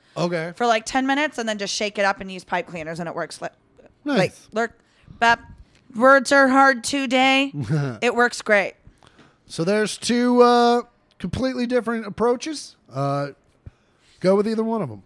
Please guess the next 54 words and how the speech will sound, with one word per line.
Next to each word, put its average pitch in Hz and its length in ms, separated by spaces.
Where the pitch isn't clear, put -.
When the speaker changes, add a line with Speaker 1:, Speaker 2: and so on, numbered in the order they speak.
Speaker 2:
Yeah. 254 280
There's 370 180
Speaker 1:
Uh, 381 100
Speaker 2:
so 359 80
many 302 160
ways 220 200
to - 100
do 160 140
it. 123 100
Speaker 1:
And 170 120
that's 220 220
it 254 200
for, 202 260
uh, 185 160
listener 202 320
mail 220 220
for - 140
this 143 260
week. 151 220
Speaker 2:
Ba-da-da-da. 220 760
Speaker 1:
Uh, 135 260
as 147 220
always, 156 340
go 160 180
to 147 220
send 175 300
them 165 100
to 165 60
one 165 240
millionth 165 260
pod 160 200
at 139 80
gmail 156 320
dot 151 180
com. 170 280
If 147 100
you're 143 80
lucky, 151 260
we'll 139 140
read 151 200
them 151 140
here 165 300
on 175 260
the 165 80
pod. 190 540
Speaker 2:
Yeah. 392 300
Speaker 1:
Uh, 127 80
do 143 100
you 151 80
wanna 175 160
do 196 60
one 208 140
more? 220 180
Speaker 2:
Yeah. - 240